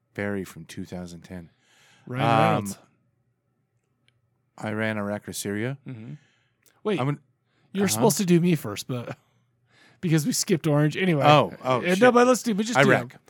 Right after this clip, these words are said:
Speaker 2: You're right. Turn
Speaker 1: Turn up
Speaker 2: the
Speaker 1: the radio. Okay.
Speaker 2: So
Speaker 1: Okay.
Speaker 2: you're two to one. What is that? Two?
Speaker 1: Yeah.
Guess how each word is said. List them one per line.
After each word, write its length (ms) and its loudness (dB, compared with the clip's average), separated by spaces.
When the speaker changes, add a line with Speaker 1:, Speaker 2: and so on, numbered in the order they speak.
Speaker 2:
You're 140 8
right. 200 6
Turn 720 6
Speaker 1:
Turn 160 2
up 180 6
Speaker 2:
the 60 -8
Speaker 1:
the 260 -2
radio. 340 4
Okay. 260 -8
Speaker 2:
So 260 0
Speaker 1:
Okay. 100 8
Speaker 2:
you're 120 8
two 360 0
to 80 4
one. 580 0
What 140 -2
is 120 -8
that? 180 -18
Two? 140 -6
Speaker 1:
Yeah. 180 -2